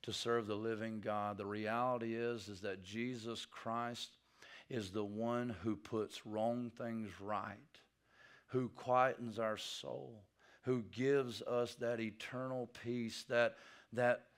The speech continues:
that exhale. <sighs> That exhale of, "Okay, yes, everything is crazy,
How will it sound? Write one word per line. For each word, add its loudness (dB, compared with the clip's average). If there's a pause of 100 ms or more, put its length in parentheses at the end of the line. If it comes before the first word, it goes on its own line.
(520)
that -4 (520)
exhale. -2 (2000)
<sighs> -20 (2750)
That -6
exhale -12 (300)
of, 4 (560)
"Okay, -2
yes, -4 (420)
everything 0
is -2
crazy, -4